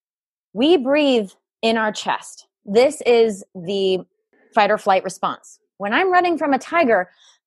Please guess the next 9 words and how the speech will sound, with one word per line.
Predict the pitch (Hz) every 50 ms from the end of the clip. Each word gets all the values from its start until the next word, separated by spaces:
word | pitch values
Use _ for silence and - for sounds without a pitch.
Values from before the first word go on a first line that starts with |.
| - - - - _ _ _ _ - 554 - - _ _ _ - - - - _ _ - - - - - _ _ _ - - - 208 - -
I | - 254 285 320
am | 339 339 339 320
trying | - - 277 269 269 269
to | 254 294
run | 269 226 220 220 233
really | 233 233 240 254 269
fast. | - - 403 403 - 185 - 226
I'm | 214 233
hyperventilating. | 233 - 262 269 294 320 285 339 370 392 349 277 208 156 127 - -